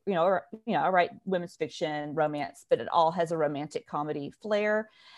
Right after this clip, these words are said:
And so I just think the voice is more natural and authentic, you know, when it's, when it's written in first. I think that's what, one of the reasons why it's, it's my favorite.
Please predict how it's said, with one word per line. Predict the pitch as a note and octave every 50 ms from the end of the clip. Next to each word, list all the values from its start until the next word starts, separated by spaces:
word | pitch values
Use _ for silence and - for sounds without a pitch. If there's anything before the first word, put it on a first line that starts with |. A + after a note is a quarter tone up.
| - - -
And | G3 F#3+ F3+ F3 F3+ E3+
so | F3 - - - - G#3 F#3 F#3 F#3 F3+ F#3 -
I | - F#3+ F3+
just | F3 F#3 F#3 -
think | - G3+ F#3+ -
the | E3+ F3
voice | D3+ - E3 D#3 D#3 D3 G3 A3+ - - - - - - -
is | F#3+ E3+ - E3+
more | F#3 F#3+ E3
natural | E3 D3+ C#3+ - F3 - - F3+ F3 F#3 G#3+ B3 B3+
and | G3+ E3
authentic, | D3+ D3 D3+ - D3+ C#3+ C#3 - F#3 G#3+ A3+ _ _
you | F3 F#3
know, | E3+ D#3+ D#3
when | D#3 D3+
it's, | C3+ - - - - _ _ _
when | - E3+ E3+ D3
it's | - - -
written | D#3+ D#3+ - - -
in | - -
first. | - - - - - -
I | F#3
think | A#3+ A#3+ -
that's | - F3+ - -
what, | - E3+ D#3 - - _ _ _ -
one | F3+ E3+
of | D#3
the | C3 -
reasons | C#3 - C3 A#2+ A#2 C3+ -
why | - C#3+ B2+ A#2 F2
it's, | - - - - - - - _
it's | - - - -
my | - -
favorite. | - - F2+ - - - -